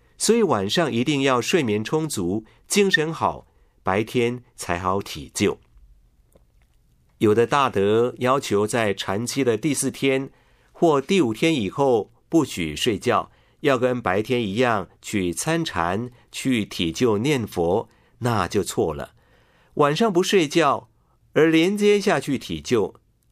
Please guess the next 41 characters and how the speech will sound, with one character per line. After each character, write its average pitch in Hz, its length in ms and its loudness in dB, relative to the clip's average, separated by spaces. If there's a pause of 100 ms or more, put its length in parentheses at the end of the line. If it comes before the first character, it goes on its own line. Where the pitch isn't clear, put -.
那 135 180 0
是 123 140 -4
指 85 360 -4 (260)
疑 180 260 0
情 127 720 0
已 98 120 0
经 139 220 -2
很 82 240 -2
强， 82 420 -4 (420)
躺 131 240 0
在 185 140 2
床 151 300 -2
上 175 320 0 (360)
也 110 220 2
无 120 160 2
法 82 380 0
睡 123 280 -2
觉 123 200 -2
的 90 80 -4
人。 78 320 -6 (640)
因 214 140 4
为 202 140 4
疑 180 180 -2
情 139 320 -2
盘 131 300 -4
踞 165 180 -2
在 117 200 2
心 170 280 0
中， 170 340 0 (300)
身 220 360 2
体 170 180 -2
想 165 300 -4
睡， 135 340 0 (260)
可 - 160 0
是 131 200 2
眼 87 280 0
睛 135 380 0
闭 196 180 2
不 185 140 2
起 - 200 -4
来， 90 360 -4